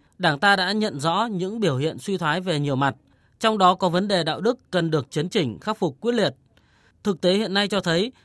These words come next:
càng đi vào đổi mới, phát triển kinh tế thị trường, mở cửa, hội nhập quốc tế, lại càng phải xây dựng Đảng về đạo đức. Đây là một trong bốn mục tiêu đảm bảo thành công đối với công tác xây dựng Đảng,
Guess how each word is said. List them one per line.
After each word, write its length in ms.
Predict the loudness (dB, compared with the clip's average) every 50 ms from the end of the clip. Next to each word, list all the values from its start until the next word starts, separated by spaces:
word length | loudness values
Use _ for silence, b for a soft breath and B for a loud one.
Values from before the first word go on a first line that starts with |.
| _ -2
càng 220 | 0 2 2 2 2
đi 140 | 0 0
vào 180 | 0 0 0 0
đổi 160 | 0 -2 -2
mới, 300 | -2 -2 -2 -2 -2 -4
phát 200 | -2 -4 -6 -4
triển 220 | 0 -2 -2 -2 -2
kinh 200 | -6 -8 -6 -4
tế 120 | -6 -4
thị 140 | -4 -6 -6
trường, 340 | -2 0 0 0 0 0 -2
mở 140 | -2 -4 -4 -4
cửa, 280 | -4 -2 -2 -2 -4 -8
hội 180 | -10 -10 -8 -6
nhập 160 | -6 -6 -6 -6
quốc 120 | -6 -6 -2
tế, 280 | 0 0 0 0 0 -2 b b b b b b b
lại 180 | -2 -2 -2
càng 200 | -2 -2 -2 -2
phải 140 | -2 -2 -4
xây 160 | -4 -2 -2
dựng 240 | 0 0 0 0 -2
Đảng 260 | -2 -2 -2 -2 -4
về 180 | -6 -6 -6 -6
đạo 160 | -8 -8 -6
đức. 180 | -4 -6 -6 -6 _ _ _ _ _ _ _ _ _ _ _ _ _
Đây 240 | -2 2 2 2 2
là 120 | 2 0
một 200 | 0 0 -2 -4
trong 180 | -4 -6 -4 -2
bốn 180 | -2 -2 0 -2
mục 100 | -4 -4 -4
tiêu 280 | -2 0 0 0 -2
đảm 240 | -2 -2 -2 -2 0
bảo 260 | 0 0 0 -2 -4 -8
thành 160 | -8 -8 -6
công 300 | -2 -2 0 0 0 0
đối 140 | -2 -2 -2
với 260 | -2 -2 -2 -2 -2
công 200 | -4 -4 -6 -4
tác 160 | -4 -4 -6 -4
xây 120 | -6 -6
dựng 160 | -6 -6 -2
Đảng, 300 | 0 2 2 2 0 -4